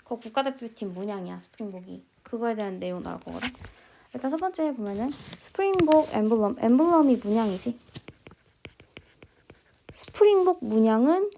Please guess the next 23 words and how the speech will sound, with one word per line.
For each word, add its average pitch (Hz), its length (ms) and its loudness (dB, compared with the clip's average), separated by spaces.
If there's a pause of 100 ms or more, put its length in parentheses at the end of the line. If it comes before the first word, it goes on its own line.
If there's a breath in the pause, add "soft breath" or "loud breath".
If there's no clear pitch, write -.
(300 loud breath)
was 233 320 6
worn. 202 400 2 (320 loud breath)
지금 247 320 0
이 214 140 0
worn이 208 640 0 (140)
wear의 220 880 0 (100)
과거 208 320 -2
분사형이야. 185 840 -2
피피, - 360 -20 (140)
wear. 185 260 -8 (800 soft breath)
이게 302 360 2 (580)
wear, 226 240 4
입혀졌다? 233 680 -4 (100)
말 202 220 -6
이상하지? 196 440 -6 (1040 soft breath)
그 - 140 -2
문양을 240 680 2
쓰는 370 400 -2
거를 254 200 2
어려운 208 340 0
말로 196 160 -2 (220)
폐용하다라고 349 720 2
그러거든? 190 400 -8